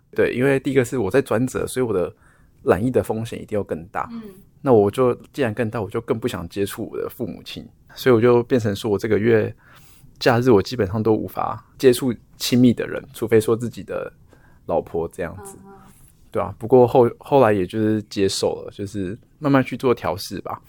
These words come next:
Speaker 2: 嗯。
Speaker 1: 也是一样，就是朋友就是一堆人也确诊，然后看他们确诊也活得好好的，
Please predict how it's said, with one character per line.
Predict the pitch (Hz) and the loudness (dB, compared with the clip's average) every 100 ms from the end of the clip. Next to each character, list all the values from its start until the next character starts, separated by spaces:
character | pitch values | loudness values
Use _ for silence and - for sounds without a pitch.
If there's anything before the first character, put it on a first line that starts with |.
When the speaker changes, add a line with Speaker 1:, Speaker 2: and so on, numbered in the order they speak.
| - - 226 | -20 -20 -18
Speaker 2:
嗯。 | 208 - - | -18 -18 0
Speaker 1:
也 | 107 | 0
是 | 135 131 | 4 2
一 | 113 | 4
样， | 113 110 | 2 0
就 | 113 | 2
是 | 120 117 113 _ _ - | 2 2 -2 _ _ -8
朋 | - 120 | 2 6
友 | 127 107 | 6 6
就 | 110 | 0
是 | 120 113 107 - | -4 -4 -6 -8
一 | - | -6
堆 | 123 117 | 0 0
人 | 95 | 0
也 | |
确 | 87 - 110 | -4 -2 -2
诊， | - - _ _ _ | -4 -18 _ _ _
然 | 110 | -6
后 | |
看 | 117 135 | -2 -2
他 | |
们 | 131 | -2
确 | 110 131 | -4 -4
诊 | 104 | -4
也 | 90 | -6
活 | 104 | -4
得 | 110 | -4
好 | - - | -4 -4
好 | - - | -6 -4
的， | - | -6